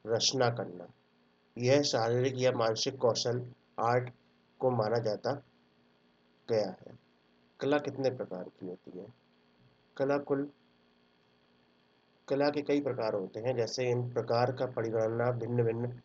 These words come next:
वृत्तियों से होता है। First type का एक आता है, मोटे तौर पर जिस वस-,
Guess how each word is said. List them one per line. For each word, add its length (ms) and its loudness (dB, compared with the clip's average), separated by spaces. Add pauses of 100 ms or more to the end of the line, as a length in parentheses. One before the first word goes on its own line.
(200)
वृत्तियों 480 2 (440)
से 160 -4
होता 380 -6
है। 140 -18 (1500)
First 240 -2
type 300 -2
का 100 2
एक 220 2
आता 260 -2
है, 140 0
मोटे 380 2
तौर 260 0
पर 140 -2
जिस 180 -6
वस-, 200 -6